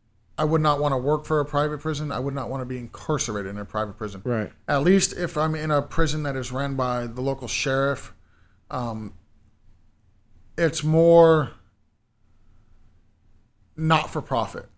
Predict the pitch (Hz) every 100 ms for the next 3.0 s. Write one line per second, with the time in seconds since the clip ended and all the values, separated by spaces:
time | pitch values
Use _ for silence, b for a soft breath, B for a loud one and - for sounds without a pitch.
0 | 139 120 110 160 151 143 - 185 185 147
1 | 165 156 127 127 135 139 139 135 139 139
2 | 139 107 117 123 131 139 143 147 123 95